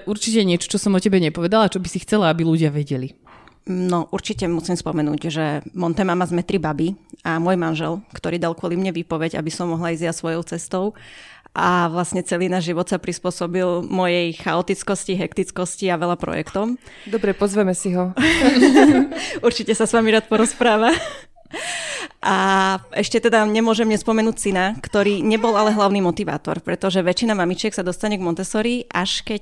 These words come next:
Speaker 2: to dieťa už má. A ja som vlastne začala už nejaké dva, skoro tri roky predtým, ako som vôbec to dieťa mala,
Speaker 1: Mhm.
Speaker 2: pretože ma to neskutočne oslovilo, čiže už som bola taká pripravená mama, ale až na vek tri šesť rokov a vzdelanie nula tri, čo je vlastne moja srdcová téma, som si dorobila už keď som mala dieťa väčšie, samozrejme.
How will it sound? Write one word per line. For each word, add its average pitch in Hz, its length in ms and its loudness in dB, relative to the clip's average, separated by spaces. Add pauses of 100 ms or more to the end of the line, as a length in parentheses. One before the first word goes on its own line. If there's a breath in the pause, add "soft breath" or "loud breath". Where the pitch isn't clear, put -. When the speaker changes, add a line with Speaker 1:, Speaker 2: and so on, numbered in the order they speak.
Speaker 2:
to 220 100 -4
dieťa 170 400 -2
už 175 240 -4
má. 151 320 -2 (300 loud breath)
A - 100 -2
ja 165 80 0
som 185 160 -2
vlastne 175 240 -2
začala 175 400 0
už 170 80 -4
nejaké 185 240 -2
dva, 170 240 0
skoro 180 560 -6
tri 175 240 -2
roky 170 240 -2
predtým, 170 400 -2
ako 165 140 -4
som 190 180 -2
vôbec 175 160 -2
to - 160 -6
dieťa 170 240 -4
mala, 170 320 0 (160)
Speaker 1:
Mhm. 185 480 -4
Speaker 2:
pretože 175 320 -2
ma 185 160 0
to 190 80 0
neskutočne 190 560 -2
oslovilo, 175 400 -4
čiže 180 320 -4
už 175 80 -2
som 190 160 -4
bola 185 140 -2
taká 185 260 -4
pripravená 196 560 0
mama, 190 400 0
ale 240 240 2
až 220 80 2
na 202 80 2
vek 196 160 2
tri - 160 -2
šesť 185 240 0
rokov 175 320 2
a 185 80 2
vzdelanie 180 400 2
nula 180 240 2
tri, 180 160 -4
čo 185 160 -2
je 165 60 -4
vlastne 165 240 -4
moja 170 180 0
srdcová 165 400 -6
téma, 160 160 -2
som 170 160 -4
si 170 80 -8
dorobila 160 480 -4
už - 140 -6
keď 180 160 -4
som 185 100 -2
mala 160 160 -2
dieťa 156 320 -10
väčšie, 139 320 -10
samozrejme. 151 640 -12